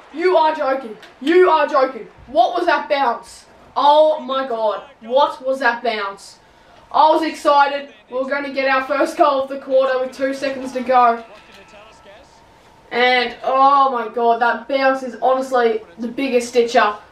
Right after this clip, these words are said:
But we still lead. We're still in the lead by six points. Pretty sloppy first half. Look at that. Look at the handball chain! And Pierce can go. He'll chip it over the top. Oh my God.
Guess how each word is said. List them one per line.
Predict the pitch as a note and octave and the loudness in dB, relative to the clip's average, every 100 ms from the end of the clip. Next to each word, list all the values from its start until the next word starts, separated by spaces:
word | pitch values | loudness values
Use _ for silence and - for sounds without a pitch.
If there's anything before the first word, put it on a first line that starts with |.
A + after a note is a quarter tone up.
| _ | _
But | B3 B3 A#3+ | 0 2 2
we | C4+ | -4
still | C4+ E4 E4 D4+ | -6 -4 -2 2
lead. | C4 A#3+ A3 G#3+ | 4 2 0 -4
We're | A#3 | -8
still | A#3 D4+ | -4 -2
in | C#4+ | -2
the | B3+ | 0
lead | B3+ A#3 | 2 2
by | A3 | 0
six | A3 A#3+ A3+ | -2 -4 -4
points. | - A#3+ G#3+ G#3+ - - - - | 0 2 2 -6 -16 -20 -20 -4
Pretty | D4 C#4+ | -2 0
sloppy | C4+ B3+ B3 A#3 | 0 0 0 0
first | B3+ A3 - | 2 2 0
half. | A#3 A3 G#3 G#3 - - - F#3 | -2 0 0 -2 -12 -20 -20 -16
Look | A3 E4 | -6 0
at | E4 | 2
that. | D#4 - - - - _ D#4 | 2 0 -8 -20 -20 _ -4
Look | F4+ | -2
at | F#4 | 2
the | F4 | 2
handball | F4 F4 F4 E4+ | 4 4 4 2
chain! | F4+ D#4 D4+ A#3+ - - - | 0 -2 -2 -8 -16 -20 -8
And | D4 D4 | -6 -4
Pierce | E4 E4+ E4 F4 | -2 0 -2 -4
can | D#4+ | -4
go. | D#4+ D#4 D4+ | 0 2 4
He'll | D4+ D4+ | 2 -4
chip | E4 D#4+ | -4 -2
it | |
over | D4+ D4+ | 0 2
the | D4 D4 | 2 0
top. | D#4 D4 C4 - - - - - - - - - - - | 2 2 0 -8 -20 -20 -20 -20 -20 -20 -20 -20 -8 0
Oh | C4 C#4+ D4+ D4 | 2 4 2 0
my | B3+ C4 C4 | -2 -4 -4
God. | A#3 - | -4 -6